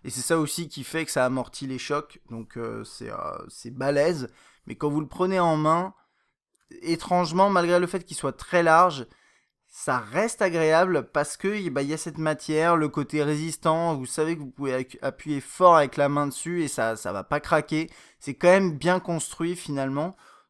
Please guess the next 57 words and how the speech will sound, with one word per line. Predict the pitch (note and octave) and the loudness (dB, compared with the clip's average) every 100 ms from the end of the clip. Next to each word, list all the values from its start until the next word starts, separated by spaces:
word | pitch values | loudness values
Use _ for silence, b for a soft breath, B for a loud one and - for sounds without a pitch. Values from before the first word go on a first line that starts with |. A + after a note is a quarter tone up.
| - | -12
Donc, | B2 B2+ | -12 -4
euh, | C3+ C3 | -4 -4
c'est | - | -4
assez | C#3+ C#3+ G3 | -4 0 2
agréable, | F3+ D#3+ D#3+ F#3 | 2 4 6 6
mais | D3+ | 4
oui, | C#3 E3+ E3+ | -2 -4 -6
c'est | - | -4
un | B2 | -4
appareil, | B2+ B2 D#3 | -2 0 0
vous | D3 B2+ | 0 -4
avez | B2 B2+ | -4 -4
vu, | C3+ D3 | -4 0
euh, | C3 A#2 | 0 0
dans | B2 | -2
mes | B2 B2+ | -2 -2
mains, | C3 E3 E3 | 0 0 0
bah, | G2+ | -4
c'est | - | -6
un | A2+ | -8
appareil | G#2+ B2+ D#3+ | -6 -4 -6
qui | - | -6
est | |
massif. | A#2+ B2+ - C#3+ C3 - b b b | -6 -6 -6 -8 -10 -16 b b b
Donc | C3 | -12
si | - | -10
vous | C#3+ | -6
avez | C#3+ C#3 | -4 -4
des | C3 | -6
petites | B2+ - A#2+ | -10 -14 -8
mains, | C3+ D3 D#3 D#3 D3+ | -4 -2 0 -2 -2
ou | C3 A#2+ A#2 | -4 -6 -10
bon, | A#2+ C3 B2 | -6 -6 -6
je | A2+ | -8
sais | G2+ C3 | -10 -4
pas, | D3 | -2
vous | C3+ A#2 | -2 -4
cherchez | C3 C#3+ | -6 -6
un | C3 | -4
appareil | B2 C3 C#3 | -2 -2 -2
que | - A#2+ | -6 -14
vous | G#2+ | -16
pourrez | - B2+ B2+ A#2+ C3+ _ | -12 -8 -8 -10 -18 _
très | - D#3 | -6 -4
très | D3+ D3+ C#3 | -2 -2 0
bien | C#3 C#3 | 0 -2
gripper, | B2+ C3+ D3 D3+ D3 b b b b b | -4 -4 -2 -4 -4 b b b b b
euh, | - G#2 A2 A2 | -10 -8 -8 -8
et | A#2 | -8
utiliser | A#2+ A#2+ - C3 C3+ | -8 -10 -12 -6 -2
à | C#3 | -2
une | C3+ C3+ | -2 -2
main | C#3 D3 D3 D3 | -2 0 0 0
non, | C#3 C#3 C#3+ - - - | 0 0 -2 -8 -20 -14
tout | E3 | -12
le | C#3 | -4
temps | D#3+ D#3 G3 | 0 0 -2